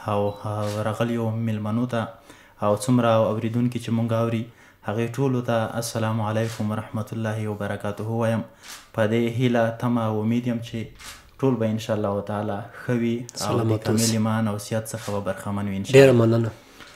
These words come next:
Speaker 1: آ، درمان صاحب محترم، د دین اسلام مونږ الحمدلله ټول مسلمانان یو.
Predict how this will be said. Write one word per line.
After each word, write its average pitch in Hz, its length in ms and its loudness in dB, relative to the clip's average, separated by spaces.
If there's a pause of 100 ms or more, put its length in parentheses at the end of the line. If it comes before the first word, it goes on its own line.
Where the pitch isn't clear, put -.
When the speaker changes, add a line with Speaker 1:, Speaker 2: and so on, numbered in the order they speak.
(320)
Speaker 1:
آ، - 100 2
درمان 127 340 8
صاحب 147 180 4
محترم، 139 580 8 (1700)
د 127 100 -2 (220)
دین 147 280 6
اسلام 139 500 4 (680)
مونږ 123 300 8
الحمدلله 120 680 4
ټول 123 180 0
مسلمانان 120 640 4
یو. 131 140 4